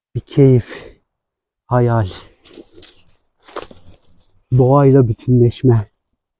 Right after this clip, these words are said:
Hani bunların hepsi var. Ben doğanın içerisinde bulunmayı zaten çok seviyorum inanın. Ve böyle acayip keyifli oluyor. Ha benim için ben şunu söyleyeyim. Bulsam da keyifli,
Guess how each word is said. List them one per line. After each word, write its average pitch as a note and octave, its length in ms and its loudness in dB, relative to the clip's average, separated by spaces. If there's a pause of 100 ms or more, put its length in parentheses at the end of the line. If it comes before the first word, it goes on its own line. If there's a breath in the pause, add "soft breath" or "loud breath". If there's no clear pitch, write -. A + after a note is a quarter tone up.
(220)
Hani B2 260 0 (100)
bunların F#3 320 2
hepsi A#3 240 -8
var. C3+ 240 0 (260)
Ben E3 340 0
doğanın A3 600 0
içerisinde G#3 440 -2
bulunmayı G3+ 380 0
zaten D#3+ 320 -2
çok - 180 -14
seviyorum A2+ 420 -6
inanın. C3+ 300 -4 (1040)
Ve C#3 240 0
böyle F3 380 4 (720)
acayip D#3+ 440 -2
keyifli D#3+ 360 0
oluyor. A2+ 240 -4 (540)
Ha D#3 120 0
benim F#3+ 240 2
için G#3 300 -2
ben G#3 140 0
şunu G#3+ 240 -4
söyleyeyim. F3 340 -2 (760)
Bulsam G#3+ 400 2
da F#3 80 2
keyifli, C#3 480 0